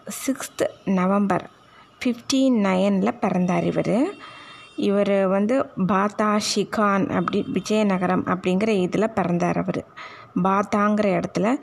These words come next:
ஷிகான் அப்படிங்கிற ஒரு மாவட்டம் விஜயநகர பேரரசுக்கு உட்பட்டதுல பிறந்தார் இவரு. இப்ப வந்து அது வந்து ஹவேரி டிஸ்ட்ரிக்டா இருக்குது கர்நாடகாவுல.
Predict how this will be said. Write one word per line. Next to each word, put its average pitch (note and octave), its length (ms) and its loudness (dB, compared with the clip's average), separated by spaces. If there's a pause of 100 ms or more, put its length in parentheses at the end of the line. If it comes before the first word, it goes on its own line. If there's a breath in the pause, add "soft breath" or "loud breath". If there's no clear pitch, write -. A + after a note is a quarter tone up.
(300 loud breath)
ஷிகான் G3+ 720 -2
அப்படிங்கிற F#3 580 0
ஒரு F3 480 0 (140)
மாவட்டம் F#3 760 0
விஜயநகர G3 720 0
பேரரசுக்கு F3 600 -2
உட்பட்டதுல F#3+ 640 -2
பிறந்தார் F3 440 0
இவரு. E3+ 440 -2 (420 loud breath)
இப்ப D4+ 340 0
வந்து E4 340 2
அது A#3 160 2
வந்து A3 260 2 (100)
ஹவேரி G3+ 680 2 (640 loud breath)
டிஸ்ட்ரிக்டா F#3 520 0
இருக்குது - 220 -2 (120)
கர்நாடகாவுல. F3+ 880 0